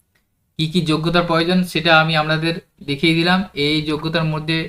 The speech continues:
থাকলে আপনারা সেটা আবেদন করতে পারবেন। তো এখানে বলে রাখি, আপনারা এ-, একজন, একজন ব্যক্তি একাধিক পোস্টের জন্য আবেদন করতে পারবেন, কিন্তু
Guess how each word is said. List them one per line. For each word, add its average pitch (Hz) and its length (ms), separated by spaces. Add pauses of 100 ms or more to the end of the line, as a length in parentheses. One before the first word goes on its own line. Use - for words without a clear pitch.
থাকলে 151 300
আপনারা 147 320
সেটা 165 260
আবেদন 131 320
করতে 139 220
পারবেন। 101 320 (1200)
তো 147 120
এখানে 180 260
বলে 170 220
রাখি, 185 280
আপনারা 165 420
এ-, 156 280
একজন, 160 400
একজন 160 360
ব্যক্তি 180 300
একাধিক 165 480
পোস্টের 160 300
জন্য 170 180
আবেদন 160 360
করতে 165 240
পারবেন, 165 400 (600)
কিন্তু 175 600